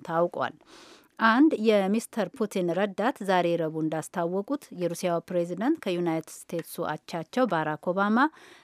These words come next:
ከእንግሊዙ ጠቅላይ ሚኒስትር ዴቪድ ካምረን ወይም ከጀርመኗ ቻንስለር አንገላ መርክል ጋር ስለ መገናኘታቸው የተያያዘ ኦፊሴላዊ እቅድ የለም። ለምን እነዚህ መሪዎች ፑቲን ከፈረንሳዩ መሪ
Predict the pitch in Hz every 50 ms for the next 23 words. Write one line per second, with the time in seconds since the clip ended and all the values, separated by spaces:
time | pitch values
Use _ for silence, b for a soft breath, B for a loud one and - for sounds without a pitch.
0 | B B - 233 220 226 233 214 233 233 220 214 233 226 233 220 214 214 220 208
1 | 208 208 214 220 220 - - 262 254 214 208 214 214 202 220 - - - 233 226
2 | 220 214 196 196 247 320 311 294 226 190 180 175 165 160 151 147 156 - - -
3 | 185 175 160 151 - 185 180 175 175 165 156 143 135 139 - - 185 170 165 151
4 | - 160 147 147 - 160 185 196 208 190 190 175 160 147 139 139 156 170 180 196
5 | - - 190 170 175 185 214 247 - - - 175 165 156 156 156 156 - 180 175
6 | 175 175 180 190 202 - 233 220 220 - - 269 240 180 165 - 185 170 175 180
7 | 180 196 233 233 226 208 180 180 - 190 175 - - 160 156 147 135 135 147 151
8 | - 165 - - 175 160 175 165 151 147 131 120 127 147 B B B B B B
9 | B B B B - 180 160 165 170 175 196 233 311 370 320 - - 180 170 156
10 | 156 156 180 226 226 190 170 170 185 233 311 - _ - - 311 302 - - 226
11 | 214 - 247 277 320 - 214 - - 190 190 190 180 - 185 175 170 170 170 170
12 | 165 165